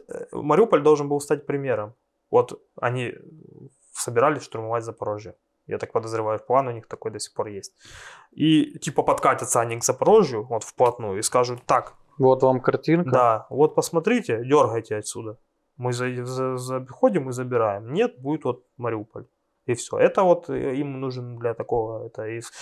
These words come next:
Speaker 1: все следующие. Так же само, как и не только Мариуполь, та же Буча, ещё что-то.
Speaker 2: Да.
Speaker 1: Им это вот, смотрите, видели?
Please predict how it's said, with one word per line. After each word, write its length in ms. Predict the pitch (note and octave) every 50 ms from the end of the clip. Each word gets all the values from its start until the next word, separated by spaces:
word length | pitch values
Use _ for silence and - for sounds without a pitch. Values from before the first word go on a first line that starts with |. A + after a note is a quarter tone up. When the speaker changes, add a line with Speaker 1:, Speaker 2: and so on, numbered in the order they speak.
| - - - - -
Speaker 1:
все 280 | - - D3 D3+ D3 C3+
следующие. 540 | - - D3 D3 C#3 C3 B2+ - C#3 C3+
Так 140 | C3 - E3
же 100 | E3 F#3
само, 240 | - - G3 F#3 F3+
как 160 | F3 E3 -
и 60 | E3
не 80 | D#3+ E3
только 240 | D#3+ F#3+ F3 E3 C#3
Мариуполь, 420 | C3 B2+ B2 A#2 A2 - A2+ A2 - _ _ _ -
та 120 | D#3+ E3+
же 120 | D3 C#3+
Буча, 400 | C3+ B2 B2 C3+ C#3 C3 - -
ещё 280 | A2+ A2+ G#2+ - - B2
что-то. 260 | - - C3+ C#3 D3
Speaker 2:
Да. 80 | D#3 B2
Speaker 1:
Им 180 | D3+ F3 E3+
это 180 | E3 D#3+ E3 D#3
вот, 240 | D#3+ F3 D#3+ D3+ -
смотрите, 500 | - - C#3+ C3+ - C#3 B2+ A#2+ - A#2
видели? 380 | B2 D#3+ G3 D#3 A#2+ G#2+ G2